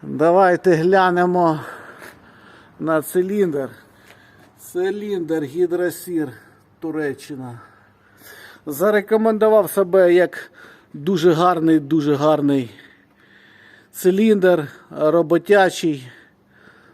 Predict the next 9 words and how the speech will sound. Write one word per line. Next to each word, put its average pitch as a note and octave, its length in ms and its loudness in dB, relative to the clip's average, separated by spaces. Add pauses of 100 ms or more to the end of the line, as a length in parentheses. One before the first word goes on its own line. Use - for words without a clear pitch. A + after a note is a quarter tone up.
(120)
З C3 100 -10
ним E3+ 240 0
взагалі D3 280 -6
питання C3 460 -4
нема. C3+ 440 -2 (1400)
Бачите, D#3+ 580 -2
який D3+ 240 -4
самоскидик D3+ 640 -6
чудовий. C#3 680 -2